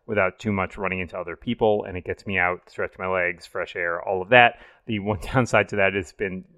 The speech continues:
really, really hot here recently, and finding a time during the day where it's cool enough to take a walk without just sweating up a storm has been increasingly difficult.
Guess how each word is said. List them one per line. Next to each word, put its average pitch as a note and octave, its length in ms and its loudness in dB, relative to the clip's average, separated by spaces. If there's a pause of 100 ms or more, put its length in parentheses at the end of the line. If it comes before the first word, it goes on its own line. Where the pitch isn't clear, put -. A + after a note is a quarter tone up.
really, C4+ 360 4
really A#3 260 10
hot E3+ 260 10
here A#2+ 220 6
recently, G#2+ 580 -2
and G2 180 -6
finding G#2+ 240 0
a F#2 60 -4
time G2 480 0 (300)
during A2 180 0
the G#2 80 0
day G#2+ 260 10
where F#2+ 140 0
it's - 140 -6
cool C3+ 240 -2
enough F2+ 240 -6
to A2 80 -12
take - 180 -10
a G2 60 -6
walk F2+ 300 -2
without F2+ 280 -8
just - 240 -16
sweating G#2 300 -4
up G2+ 100 -8
a G2 60 -12
storm F2+ 400 -2 (320)
has F#2+ 120 -12
been G2 140 -10
increasingly G2+ 440 -10
difficult. A2+ 460 -8